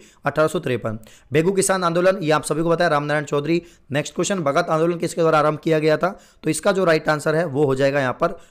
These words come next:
गुरु गोविंद गिरी। नेक्स्ट क्वेश्चन आप सभी के सामने ये रहा, मत्स्य संघ का कौन सा राज्य जनता के बहुमत के आधार पर उत्तर प्रदेश के साथ विलीनीकरण के लिए तैयार था?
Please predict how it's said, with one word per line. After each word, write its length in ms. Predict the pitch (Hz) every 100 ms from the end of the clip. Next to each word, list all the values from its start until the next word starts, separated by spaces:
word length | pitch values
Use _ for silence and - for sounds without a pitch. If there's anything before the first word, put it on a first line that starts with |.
| -
गुरु 140 | 139 151
गोविंद 320 | 147 135 175
गिरी। 260 | 120 110 107 - _ -
नेक्स्ट 280 | 135 151 -
क्वेश्चन 240 | 185 208
आप 100 | 175
सभी 200 | - 165
के 60 | 160
सामने 260 | 151 151 147
ये 140 | 131
रहा, 200 | 123 165 202 - _ -
मत्स्य 320 | 147 196 202
संघ 220 | 202 170 165
का 100 | 185
कौन 280 | - 170
सा 160 | 170 190
राज्य 380 | 156 147 123 120 -
जनता 300 | 135 139 170
के 140 | 190
बहुमत 380 | 127 117 170 180
के 100 | 180
आधार 260 | 139 139
पर 240 | 127 175 180 - _ -
उत्तर 220 | - 196
प्रदेश 320 | 196 156 170
के 100 | 175
साथ 160 | 180 180 - -
विलीनीकरण 560 | 135 160 190 202 170 165
के 100 | 165
लिए 80 | 165
तैयार 300 | 156 147 147
था? 200 | -